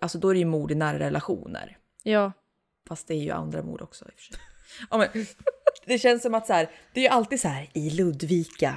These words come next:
Speaker 1: eller i, ehm, Arboga eller i Köping. Nu blev alla där, men alltså i, på landsbygden i Skåne,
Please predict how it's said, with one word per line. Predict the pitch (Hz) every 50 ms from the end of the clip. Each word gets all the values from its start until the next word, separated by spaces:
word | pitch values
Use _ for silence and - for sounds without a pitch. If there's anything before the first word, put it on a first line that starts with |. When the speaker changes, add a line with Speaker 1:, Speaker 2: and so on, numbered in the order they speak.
| - -
Speaker 1:
eller | - 175 165 160
i, | 160 160 - 180 175 156 147 156 147 - - - - - - _ - -
ehm, | 175 170 160 156 160 151 143 143 - - - 87 - - - - -
Arboga | 220 202 180 165 170 147 - 175 170 170 165 147 147 147 139 135 139
eller | - 175 180 175 170 165 160
i | - 185 170 160 160 156 160 - - - - - - - - _ _ _ _ _ _ _ _ _ _ _ _
Köping. | - - - - - 214 202 196 175 170 - - - 190 175 170 170 170
Nu | 175 185
blev | 175 190 175
alla | 170 175 180 185 185 180 170 165 156
där, | - - 196 185 170 160 156 160
men | 202 202
alltså | 185 - -
i, | 202 - - 196 185 175 175 - - _ _ _ _ - - 622 - - - 698 415 - - - - -
på | -
landsbygden | 190 190 190 175 156 - - - 180 180 175 - - 170
i | 170
Skåne, | 160 - - - 196 165 160 156 170 170 139